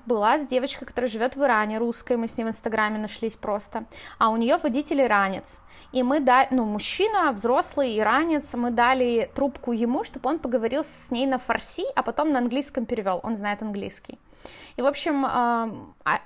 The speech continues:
Али, вот этот вот, э, водитель, кладет трубку и говорит, типа: «Я считаю, что это опасно».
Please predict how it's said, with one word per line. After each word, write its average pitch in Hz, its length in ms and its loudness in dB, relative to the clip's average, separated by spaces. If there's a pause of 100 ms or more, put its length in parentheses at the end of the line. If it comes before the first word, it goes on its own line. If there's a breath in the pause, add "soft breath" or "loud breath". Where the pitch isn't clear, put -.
Али, 262 440 2
вот 269 160 0
этот 208 240 -6
вот, 202 220 -6
э, 208 300 -4
водитель, 214 400 -6
кладет 247 360 0
трубку - 380 -2
и 240 140 -4
говорит, 226 420 0
типа: 226 340 -4
«Я 196 240 0
считаю, 254 440 2
что - 180 -4
это 208 300 4
опасно». 185 600 -4